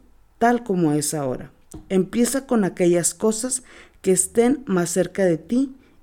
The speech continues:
y luego extiende tu campo visual. No veo ese perchero tal como es ahora. No veo esa puerta tal como es ahora. No veo esa cara tal como es ahora.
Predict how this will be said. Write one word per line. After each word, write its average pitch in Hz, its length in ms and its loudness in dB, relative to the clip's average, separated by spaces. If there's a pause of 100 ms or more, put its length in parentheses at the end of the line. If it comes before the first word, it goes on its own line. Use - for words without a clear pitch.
y 185 80 -4
luego 214 580 2
extiende 214 640 0
tu 190 180 -4
campo 185 400 -4
visual. 156 440 -6 (580)
No 202 240 4
veo 240 440 4 (160)
ese 202 280 0
perchero 233 640 -2 (280)
tal 185 240 0
como 165 320 0
es 147 180 -4
ahora. 190 380 -6 (400)
No 190 160 2
veo 175 240 6
esa 156 240 -4
puerta 233 500 -4
tal 160 200 -4
como 151 280 -2
es 143 200 -6
ahora. 202 460 -6
No 180 220 0
veo 185 220 0
esa 185 240 -6
cara 214 380 -4
tal 185 200 -2
como 160 280 -4
es - 160 -6
ahora. 143 260 -8